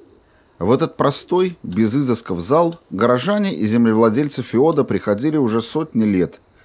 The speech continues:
чтобы принять важные решения, утвердить или отклонить законы, иной раз выслать особо несносного человека на запад. И зал, чуть подсвеченный луной,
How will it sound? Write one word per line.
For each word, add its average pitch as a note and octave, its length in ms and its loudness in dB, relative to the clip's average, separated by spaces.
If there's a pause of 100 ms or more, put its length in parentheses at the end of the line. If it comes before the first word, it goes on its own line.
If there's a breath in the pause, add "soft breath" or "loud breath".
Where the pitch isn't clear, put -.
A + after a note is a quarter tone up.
(120 soft breath)
чтобы F#2+ 320 -4
принять G#2 400 0
важные A#2+ 360 2
решения, C3+ 640 -2 (280 soft breath)
утвердить A#2+ 640 -2
или A2 160 2
отклонить A2+ 480 0
законы, B2+ 640 0 (340)
иной C3+ 300 0
раз C3 240 2
выслать A#2 380 -2
особо B2 420 2
несносного G2+ 600 -2
человека F#2 500 0
на G#2 160 0
запад. - 480 -6 (640)
И G2 80 -4
зал, C#3 380 0
чуть - 240 -6
подсвеченный G2+ 600 -2
луной, C3 460 2